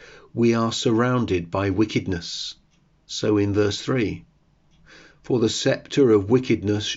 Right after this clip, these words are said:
shall not rest on the land allotted to the righteous." The scepter is a symbol of rule and authority,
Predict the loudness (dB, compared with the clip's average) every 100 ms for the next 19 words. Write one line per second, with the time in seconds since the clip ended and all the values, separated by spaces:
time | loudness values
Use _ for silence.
0 | -10 -8 -4 -2 -2 -4 -4 -2 -2 -6
1 | -4 -2 0 0 0 -2 -4 -6 -8 -12
2 | -20 -20 _ -4 0 0 -2 -4 -4 -6
3 | -4 -2 -2 -4 -6 -8 -8 -12 -14 -20
4 | _ _ _ _ _ _ _ _ _ _
5 | _ _ _ _ _ _ -12 -10 -6 -6
6 | -6 -2 2 2 0 -2 -4 0 0 2
7 | 2 0 0 0 2 2 0 -4 -8 -4
8 | 0 0 0 -2 -2